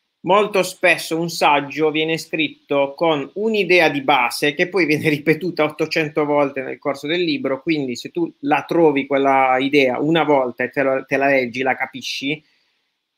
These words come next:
molto spesso hai le-, hai letto tutto il saggio. Dipende dal libro, ragazzi,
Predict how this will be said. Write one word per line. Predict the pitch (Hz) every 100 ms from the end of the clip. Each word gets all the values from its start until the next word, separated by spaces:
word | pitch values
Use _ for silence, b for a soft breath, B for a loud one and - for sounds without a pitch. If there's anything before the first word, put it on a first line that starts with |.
| _ _ _ _
molto | 220 311 247 247
spesso | 240 220 196 -
hai | 165
le-, | 165 156 -
hai | 160
letto | 160 160
tutto | 151 151
il | 147
saggio. | - 135 113 110 -
Dipende | 139 147 165 180 165 160 156
dal | 156 151
libro, | 147 139 120 123
ragazzi, | 127 135 117 - -